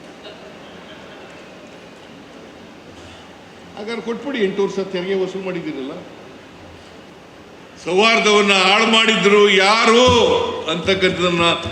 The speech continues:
ನಾನು ಹೇಳಕ್ ಹೋಗಲ್ಲ. ಹಾಳು ಮಾಡಿದವ್ರು ಯಾರು ಅನ್ನೋದನ್ನ ಅರ್ಥ ಮಾಡ್ಕೋಬೇಕಾಗುತ್ತೆ. ಕೋಮು ಸೌಹಾರ್ದತೆಯನ್ನ ಹಾಳು ಮಾಡಿದವ್ರು ಯಾರು?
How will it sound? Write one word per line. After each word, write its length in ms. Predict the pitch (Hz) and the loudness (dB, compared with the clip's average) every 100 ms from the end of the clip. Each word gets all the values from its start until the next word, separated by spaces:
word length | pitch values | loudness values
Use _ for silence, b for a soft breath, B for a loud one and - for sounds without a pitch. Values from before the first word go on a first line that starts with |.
| - | -8
ನಾನು 140 | 143 160 | -4 0
ಹೇಳಕ್ 380 | 160 190 185 175 | 2 2 2 2
ಹೋಗಲ್ಲ. 600 | 175 180 170 131 - - - - - - - - - - - - - - - - - - - 120 | 2 2 2 0 -4 -10 -14 -16 -20 -20 -20 -20 -20 -20 -20 -20 -20 -20 -20 -20 -20 -20 -16 -4
ಹಾಳು 200 | 170 180 | 0 2
ಮಾಡಿದವ್ರು 520 | 175 175 170 165 160 | 2 2 2 2 2
ಯಾರು 240 | 165 170 | 2 4
ಅನ್ನೋದನ್ನ 440 | 170 170 156 156 156 | 4 4 0 0 0
ಅರ್ಥ 240 | 139 160 | -2 -4
ಮಾಡ್ಕೋಬೇಕಾಗುತ್ತೆ. 960 | 151 147 135 131 127 131 110 104 - - - - - - - - - - - - - - - - - - - | -6 -6 -6 -6 -6 -8 -10 -12 -16 -20 -20 -20 -20 -20 -20 -20 -20 -20 -20 -20 -20 -20 -20 -20 -20 -20 -8
ಕೋಮು 260 | 151 151 | -6 -6
ಸೌಹಾರ್ದತೆಯನ್ನ 840 | 147 139 139 139 123 123 127 110 110 | -4 -2 0 -2 -4 -6 -6 -6 -8
ಹಾಳು 440 | 98 95 98 127 | -12 -14 -10 -10
ಮಾಡಿದವ್ರು 420 | 131 127 117 110 | -8 -10 -10 -10
ಯಾರು? 320 | 104 101 - | -10 -12 -14